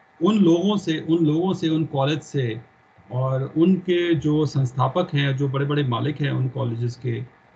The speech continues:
उनसे ये है कि ठीक है, आपने सौ बच्चे आपने दो साल पढ़ाई करा दी India में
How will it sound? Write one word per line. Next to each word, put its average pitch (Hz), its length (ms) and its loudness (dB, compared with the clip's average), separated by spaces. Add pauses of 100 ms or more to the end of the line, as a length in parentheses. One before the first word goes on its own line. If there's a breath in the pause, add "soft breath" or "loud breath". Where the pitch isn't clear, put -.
(100)
उनसे 151 240 0
ये 156 220 2
है 151 100 2
कि 170 120 -4
ठीक 185 220 -6
है, 185 60 0
आपने 160 300 2
सौ 151 220 -2
बच्चे 143 280 -2
आपने 131 280 0
दो 135 180 0
साल 131 200 -2
पढ़ाई 123 280 -2
करा 120 220 -2
दी 110 220 -4
India 110 220 -4
में 110 160 -14